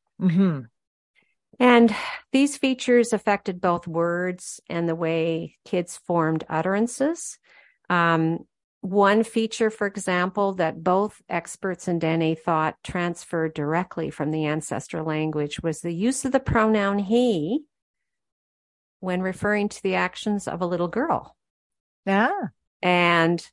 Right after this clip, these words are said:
Speaker 2: as it turns out, there's no differentiation for gender in third person singular in the ancestral language.
Speaker 1: Ah.
Speaker 2: So that's why they thought that was a direct transfer.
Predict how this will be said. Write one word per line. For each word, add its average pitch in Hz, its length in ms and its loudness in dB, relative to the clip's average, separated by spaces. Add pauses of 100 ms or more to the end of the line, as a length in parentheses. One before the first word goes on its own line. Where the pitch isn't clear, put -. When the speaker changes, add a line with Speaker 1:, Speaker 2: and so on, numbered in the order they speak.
(180)
Speaker 2:
as 175 260 2
it 269 120 -2
turns 254 380 -2
out, 247 580 -4 (460)
there's 180 200 -6
no 175 240 2
differentiation 196 1080 -4
for 160 200 -4
gender 170 680 -4 (920)
in 175 140 -4
third 185 300 0
person 175 320 -2
singular 175 640 -4 (220)
in 170 100 -2
the 165 120 -2
ancestral - 500 -8
language. - 540 -8 (400)
Speaker 1:
Ah. 156 360 -10 (100)
Speaker 2:
So 147 80 0
that's 160 400 2
why 175 200 0
they 160 140 -2
thought 156 280 -6
that 151 240 -4
was - 160 -10
a 135 60 -4
direct 147 360 -6
transfer. - 680 -8